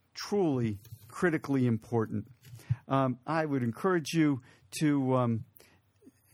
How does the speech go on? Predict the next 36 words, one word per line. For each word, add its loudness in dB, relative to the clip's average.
take -2
a 0
look 2
and, 4
uh, 0
at 0
some 2
of 2
the 4
visual 2
illusions 4
that -4
you 0
can 2
find 2
on 2
the 2
internet. 2
I 0
mean, 2
these, -2
these -2
are 0
a -20
fabulous 2
way 2
to 2
really 2
get 2
a 4
sense 0
of 2
how, 0
uh, 2
our 4
minds 2